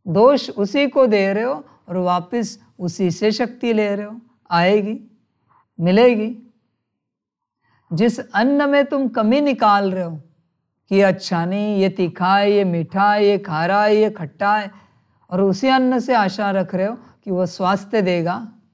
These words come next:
बच्चे भूल जाना, नहीं होगा ये सब। अपने आप को check करो। बहुत बच्चे हैं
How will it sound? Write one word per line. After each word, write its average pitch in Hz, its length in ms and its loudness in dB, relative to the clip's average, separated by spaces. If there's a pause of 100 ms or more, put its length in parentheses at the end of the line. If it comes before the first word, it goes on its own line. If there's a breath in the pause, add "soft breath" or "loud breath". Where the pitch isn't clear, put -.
(1400)
बच्चे 196 240 -6
भूल 233 380 2
जाना, 202 440 -4 (1300)
नहीं 220 180 4
होगा 285 280 4
ये 196 140 0
सब। 151 220 -16 (1600)
अपने 196 240 -2
आप 208 280 0
को 220 120 0
check 208 360 -6
करो। 208 220 -4 (2750)
बहुत 269 300 4
बच्चे 320 360 -4
हैं - 260 -12